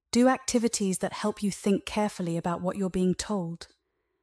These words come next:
The downside of stories shows how they can be used to trick and even hurt people, especially when it comes to media, politics, and even your own personal story.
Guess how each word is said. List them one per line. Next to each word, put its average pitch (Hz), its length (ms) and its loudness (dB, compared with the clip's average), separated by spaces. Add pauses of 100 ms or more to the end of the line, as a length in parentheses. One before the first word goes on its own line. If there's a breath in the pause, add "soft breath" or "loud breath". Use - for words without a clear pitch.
(260)
The 196 80 0
downside 208 580 6
of 170 80 -2
stories 175 500 0
shows 185 320 2
how 190 120 0
they 185 140 2
can 196 160 2
be 190 80 -2
used 190 420 0
to - 80 -6
trick - 480 -4
and 175 120 0
even 180 220 0
hurt - 360 -4
people, 165 520 -10 (400)
especially 214 560 0
when 185 140 2
it - 80 -2
comes 180 300 0
to 180 100 -4
media, 180 600 0 (400)
politics, - 840 -2 (340 soft breath)
and 202 100 6
even 220 200 8
your 208 160 6
own 202 180 6
personal 202 480 2
story. 165 640 -6